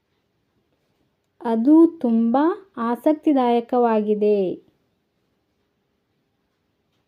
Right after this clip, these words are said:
Congratulations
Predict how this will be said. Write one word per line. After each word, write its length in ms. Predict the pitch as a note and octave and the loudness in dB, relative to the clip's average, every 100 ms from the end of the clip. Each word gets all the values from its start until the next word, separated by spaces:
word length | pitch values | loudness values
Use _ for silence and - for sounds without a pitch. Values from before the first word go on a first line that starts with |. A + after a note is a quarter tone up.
| _ _ _ _ _ _ _ _ _ _ _ _ _ _ _ _ _ _ B3 | _ _ _ _ _ _ _ _ _ _ _ _ _ _ _ _ _ _ -6
Congratulations 1200 | A3+ A3+ A#3+ B3 A#3+ B3+ A3+ G#3+ - B3+ C#4+ D4+ | -4 -4 -2 -2 -2 -2 -2 -4 -6 0 2 2